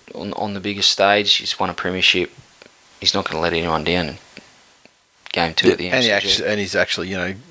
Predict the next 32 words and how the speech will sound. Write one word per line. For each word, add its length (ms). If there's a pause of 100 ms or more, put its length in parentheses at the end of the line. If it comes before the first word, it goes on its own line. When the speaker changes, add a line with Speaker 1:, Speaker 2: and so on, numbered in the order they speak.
(120)
Speaker 2:
got 160
more 240
time, 400
I 220
mean, 100
you 80
know, 160
to 240 (140)
s-, 160 (840)
train 500
with 140
the 80
side 340
and 80
things 180
like 140
that. 80
Speaker 1:
Sure. 80
Speaker 2:
He's 80
kinda 160
thrown 240
in 60
the 60
deep 140
end 140
a 20
little 140
bit 100
last 220
time 180
around. 180 (380)
Um, 300